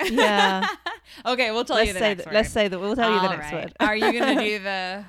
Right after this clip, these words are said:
Speaker 2: the B word?
Speaker 1: Yes, I will
Speaker 2: Okay,
Speaker 1: do the B
Speaker 2: oh,
Speaker 1: word.
Speaker 2: gosh.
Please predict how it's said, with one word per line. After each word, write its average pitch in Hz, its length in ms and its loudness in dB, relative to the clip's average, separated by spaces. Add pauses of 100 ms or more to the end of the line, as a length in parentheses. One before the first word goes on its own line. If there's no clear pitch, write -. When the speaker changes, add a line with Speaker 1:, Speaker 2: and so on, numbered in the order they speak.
(600)
Speaker 2:
the 196 120 -16
B 202 200 -12
word? 220 280 -8
Speaker 1:
Yes, 202 280 2
I 220 160 4
will 214 120 2
Speaker 2:
Okay, 196 240 2
Speaker 1:
do 185 80 0
the 185 60 2
B 185 140 2
Speaker 2:
oh, 190 40 0
Speaker 1:
word. 185 340 0
Speaker 2:
gosh. 247 680 -14